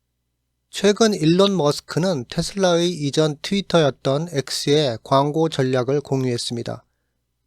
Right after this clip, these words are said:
몇몇 테슬라 지지자들은 그 주제에 대한 그들의 생각을 공유했고,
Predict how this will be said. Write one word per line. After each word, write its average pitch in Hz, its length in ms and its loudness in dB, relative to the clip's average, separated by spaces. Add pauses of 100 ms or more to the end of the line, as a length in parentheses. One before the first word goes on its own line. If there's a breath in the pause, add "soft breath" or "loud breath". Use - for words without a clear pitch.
몇몇 180 440 2
테슬라 202 420 2
지지자들은 147 920 0
그 147 220 -4
주제에 139 400 0
대한 135 340 -2
그들의 135 460 -2
생각을 147 400 -2
공유했고, 131 680 -6